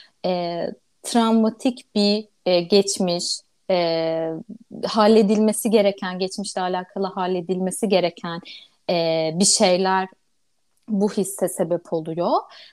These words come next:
E, son zamanlarda hani bunu anladım. E,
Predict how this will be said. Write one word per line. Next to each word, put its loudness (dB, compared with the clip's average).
E, -4
son 2
zamanlarda 0
hani -2
bunu -6
anladım. -4
E, 4